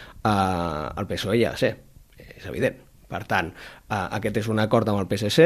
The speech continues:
El P S C, quan va signar l'acord d'investidura amb Esquerra Republicana, sabia el que estava signant, i el P S C, quan va, quan va dir que, eh, que hi havia una possibilitat real de que l'I R P F, doncs, es pogués, eh, gestionar i recaptar des de Catalunya, a través de l'Agència Tributària de Catalunya, doncs,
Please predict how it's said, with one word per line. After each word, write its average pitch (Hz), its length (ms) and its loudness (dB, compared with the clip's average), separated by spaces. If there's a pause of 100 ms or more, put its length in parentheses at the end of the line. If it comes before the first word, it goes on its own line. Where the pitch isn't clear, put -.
El 120 80 4
P - 80 0
S 113 160 0
C, 117 160 2
quan 104 160 2
va 120 160 8
signar 110 320 4
l'acord 107 240 2
d'investidura 107 400 2
amb 101 80 0
Esquerra 104 300 -2
Republicana, 104 480 2 (100)
sabia 113 380 4
el - 20 0
que 98 80 -2
estava 98 320 0
signant, 104 460 4 (260)
i 110 80 2
el 90 80 -2
P 110 140 0
S 120 160 2
C, 120 100 4
quan 104 380 4
va, 110 580 4
quan 104 240 2
va 107 580 4
dir 113 300 4
que, 104 220 2
eh, 98 160 -2
que 98 100 0 (140)
hi 101 80 0
havia 107 240 4 (180)
una 107 240 2
possibilitat 107 400 0
real 110 300 4
de 95 80 0
que 98 100 0
l'I 98 140 0
R 104 100 0
P 107 220 4
F, 101 240 2 (320)
doncs, 104 240 2
es - 20 -8
pogués, 107 480 2
eh, 98 480 2
gestionar 110 460 2
i 110 80 2
recaptar 107 400 4
des 104 100 2
de 101 80 -2
Catalunya, 135 600 8
a 107 100 2
través 98 200 0
de 107 100 2
l'Agència 101 260 0
Tributària 101 480 2
de 107 80 0
Catalunya, 131 480 6
doncs, 90 400 -6